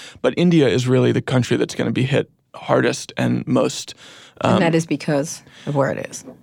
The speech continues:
Speaker 1: It's a combination of it. It's equatorial, which means it's, um, it's already hot and it's closer to these tipping points.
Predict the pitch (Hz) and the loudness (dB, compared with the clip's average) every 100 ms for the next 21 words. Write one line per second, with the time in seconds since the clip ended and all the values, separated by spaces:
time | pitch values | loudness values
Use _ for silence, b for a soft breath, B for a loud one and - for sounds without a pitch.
0 | _ 156 170 156 170 165 165 151 127 - | _ 2 4 2 2 2 2 2 2 0
1 | 113 - 135 143 143 127 127 123 127 131 | -2 -2 0 0 0 2 4 4 2 0
2 | 123 117 110 - - 123 123 113 - 120 | 0 0 -2 -4 -4 -2 -2 -4 -6 0
3 | 123 131 139 123 123 - 131 120 - - | 2 2 2 0 0 0 0 -2 -4 -8
4 | - _ - 135 123 110 120 - 127 139 | -10 _ 0 0 0 -2 -2 -2 -4 -4
5 | 131 123 135 - | -2 0 -2 -2